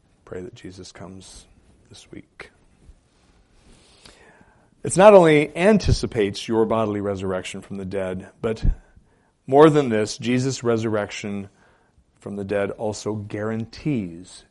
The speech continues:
your bodily resurrection from the dead.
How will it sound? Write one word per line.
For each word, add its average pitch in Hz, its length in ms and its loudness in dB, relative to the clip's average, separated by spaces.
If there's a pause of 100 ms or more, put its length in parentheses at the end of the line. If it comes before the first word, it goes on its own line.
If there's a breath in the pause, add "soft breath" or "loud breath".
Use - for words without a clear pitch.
(120)
your 98 320 -10
bodily 92 640 -8 (140)
resurrection 90 840 -12 (220)
from 90 220 -18
the 90 100 -16
dead. 92 420 -14